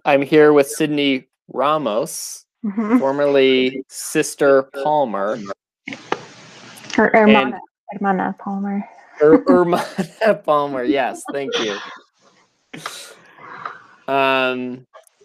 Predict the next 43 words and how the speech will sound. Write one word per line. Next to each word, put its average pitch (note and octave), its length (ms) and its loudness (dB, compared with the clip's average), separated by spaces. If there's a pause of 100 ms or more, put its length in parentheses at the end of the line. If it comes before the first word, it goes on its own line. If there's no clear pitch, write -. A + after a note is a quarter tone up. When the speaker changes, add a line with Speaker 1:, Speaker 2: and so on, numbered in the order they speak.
(140)
Speaker 1:
and D3+ 160 2
yeah, C#4+ 280 0
we D3+ 180 4
were F#3 120 8
just E3+ 260 2
chatting E3+ 400 2
for D#3+ 200 0
a D#3+ 40 2
minute, D#3+ 280 0
trying D#3 300 -2
to D3+ 80 -2
remember C#3 560 2
when C#3+ 320 -4
we D3 100 -2
served C3+ 400 -2
around B2 240 -2
each A2 200 -8
other. A#2 480 0 (440)
And B2 880 0 (300)
I B2+ 120 2
don't B2+ 120 0
think A2+ 160 -6
we A2 100 -4
figured G#2 360 -6
it E2+ 100 -10
out, F2+ 260 -10
but A2 100 -8
we C3+ 160 -2
know F3 400 4
that D#3+ 280 2
Speaker 2:
Mm-hmm. F#3+ 120 0
Speaker 1:
we E3+ 120 4
think A3 380 -4
we D3+ 80 -2
were C#3+ 160 4
somewhere C#3+ 540 4
near C#3+ 340 4
each C#3 220 -4
other C#3+ 240 2
at C3 140 -2
some C#3 220 -2
<laughs> - 0 -
point. - 1000 -6